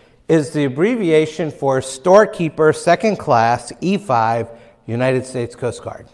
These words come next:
And then the second line of the plaque read, "Lost February third, nineteen forty-three, North Atlantic." And I had to learn about this because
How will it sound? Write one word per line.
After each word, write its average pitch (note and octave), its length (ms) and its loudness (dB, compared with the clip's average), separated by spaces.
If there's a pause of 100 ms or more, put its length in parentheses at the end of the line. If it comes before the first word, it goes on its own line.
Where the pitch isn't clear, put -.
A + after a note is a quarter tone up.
(1400)
And D#3 160 0
then F3+ 140 6
the E3 80 2
second C4+ 440 2
line C#3 300 2
of C3+ 80 2
the C3+ 100 2
plaque A#2+ 520 2 (600)
read, A#2+ 460 -2 (580)
"Lost C#3 720 4 (540)
February C#3 520 4
third, A#2 480 -2
nineteen A#2+ 460 -6
forty-three, A#2+ 800 -8 (580)
North A#2 300 -6
Atlantic." G2+ 480 -12 (1800)
And E3 120 2
I G#3+ 120 6
had A3+ 200 2
to D#3 80 2
learn G#3+ 380 2
about B2+ 400 -2
this A2+ 320 -6
because C#3 800 0